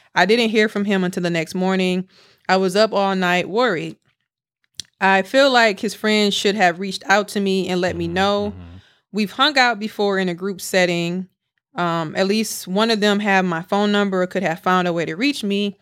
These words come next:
Speaker 1: What do y'all think? Would you rather have your boyfriend or girlfriend friends take them home with them, with one of them, or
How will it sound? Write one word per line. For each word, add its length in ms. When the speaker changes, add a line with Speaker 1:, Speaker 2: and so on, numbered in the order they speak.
Speaker 1:
What 200
do 60
y'all 240
think? 440
Would 220
you 100
rather 300
have 240
your 160
boyfriend 460
or 60
girlfriend 500
friends 320
take 240
them 120
home 300
with 140
them, 320
with 180
one 180
of 80
them, 280
or 440